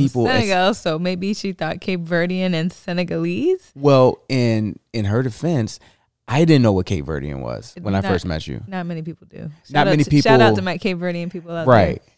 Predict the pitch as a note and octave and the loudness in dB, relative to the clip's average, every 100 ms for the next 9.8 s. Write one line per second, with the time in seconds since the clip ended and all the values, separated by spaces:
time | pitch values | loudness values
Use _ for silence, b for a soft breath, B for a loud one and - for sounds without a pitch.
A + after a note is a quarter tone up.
0 | - A#2+ C3 C#3 C3 C3 A2+ G2+ F2 E2+ | -6 0 2 0 0 -2 -2 -4 -4 -6
1 | D#2 E2 G2 D2 - D2+ A1 G1+ - F#3 | -6 -4 -4 -4 -10 -10 -10 -12 -10 -8
2 | D#3+ G#2+ G#2+ G2+ F#2 F#2+ F2+ F2 D#2+ D2 | -4 0 0 0 0 0 -2 -4 -8 -8
3 | D2+ C#2 D2+ D2 D#2 D#2 D2+ - - C#2 | -8 -10 -8 -8 -6 -6 -8 -12 -18 -20
4 | _ _ - E2+ D2+ C2+ - C2 B1+ B1+ | _ _ -16 -10 -8 -10 -10 -12 -10 -14
5 | - _ G#3+ A3+ A#3 G2+ G2+ F2 F#2 F2+ | -16 _ -20 -18 -6 -2 0 0 -4 -4
6 | E2 D2 B1+ - - A#2 B2 - C3 A#2 | -6 -8 -12 -18 -8 0 0 2 2 0
7 | D#2 G2 G#2+ G2 G#2 F2 B1+ C2 D#3 E3 | 0 -2 0 0 0 -2 -6 -4 -2 0
8 | E3 D#3 D#3+ C#3+ D3 C#3+ C#3 D#3 D3+ C#3 | -2 -2 -2 -2 -4 -4 -4 -4 -4 -6
9 | D#3 D3 D#3 D3 G#2+ G2 E2 - | -6 -4 -2 -2 -2 -4 -6 -10